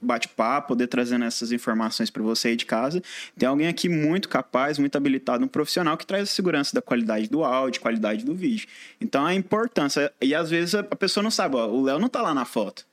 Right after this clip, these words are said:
né? O Diego não tá aqui no vídeo, na, no áudio,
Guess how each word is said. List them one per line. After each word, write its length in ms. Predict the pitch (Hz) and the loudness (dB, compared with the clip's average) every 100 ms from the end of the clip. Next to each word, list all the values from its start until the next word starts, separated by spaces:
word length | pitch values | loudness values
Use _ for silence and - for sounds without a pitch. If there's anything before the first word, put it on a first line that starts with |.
| _ - | _ -6
né? 260 | 107 107 107 _ _ 107 | -2 -2 -6 _ _ -2
O 140 | 113 | 0
Diego 340 | 110 120 117 | 2 2 2
não 140 | 123 185 | 0 0
tá 140 | 202 | -2
aqui 180 | 214 196 | 0 0
no 140 | 175 | 0
vídeo, 360 | 120 131 139 123 | 2 2 2 0
na, 120 | 123 - | -2 0
no 160 | 127 | 0
áudio, 300 | 110 104 - | 0 0 -4